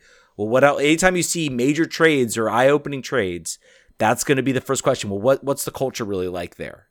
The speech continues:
Um, I think is gonna be from now on. So, uh, I, I think there's been a lot of good to bring the light, but the N W S L and U S Soccer now need to take the next step, a-, and they need to address the issue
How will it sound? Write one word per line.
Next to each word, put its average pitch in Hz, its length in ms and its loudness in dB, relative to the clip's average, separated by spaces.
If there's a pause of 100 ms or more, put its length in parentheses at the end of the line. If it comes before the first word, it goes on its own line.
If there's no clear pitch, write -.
(120)
Um, 87 180 -12
I 95 80 -8
think 104 180 -8
is 95 120 -8
gonna 98 160 -6
be 87 120 -14
from 90 200 -14
now 85 200 -6
on. 76 240 -12
So, 90 380 -8 (440)
uh, 113 300 4
I, 135 200 2
I 156 40 4
think 170 120 0
there's 160 140 0
been 156 120 0
a 151 40 2
lot 147 180 6
of 147 80 2
good 147 140 0
to 143 60 -2
bring 139 160 0
the 131 60 -6
light, 123 300 2
but 113 120 -6
the 135 80 0
N 147 80 -2
W 147 180 4
S 135 140 -2
L 139 160 4
and 131 100 -4
U 127 100 -2
S 123 120 -2
Soccer 120 280 0
now 107 140 -4
need 110 180 -6
to 101 60 -10
take 104 220 -8
the 104 80 -8
next 92 200 -8
step, - 280 -10 (640)
a-, - 160 -14
and 104 180 -4
they 107 80 -4
need 110 300 -8
to 101 600 -6 (640)
address 143 560 4
the 131 200 -4
issue 110 540 -2